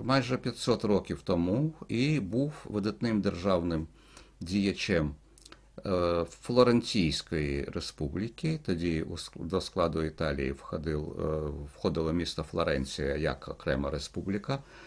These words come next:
Він був видатний політичний діяч, мислитель, поет, драматург епохи Відродження. Принцип "розподіляй, розділяй та володарюй" — це принцип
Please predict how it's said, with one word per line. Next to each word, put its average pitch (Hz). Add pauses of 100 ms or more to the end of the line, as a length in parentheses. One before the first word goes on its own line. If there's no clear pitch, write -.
(340)
Він 143
був 120
видатний 101
політичний 78
діяч, 110
мислитель, 98
поет, 95
драматург 87
епохи 90
Відродження. 80 (1400)
Принцип 185 (240)
"розподіляй, 123
розділяй 104
та 87
володарюй" — 85 (760)
це 180 (500)
принцип 165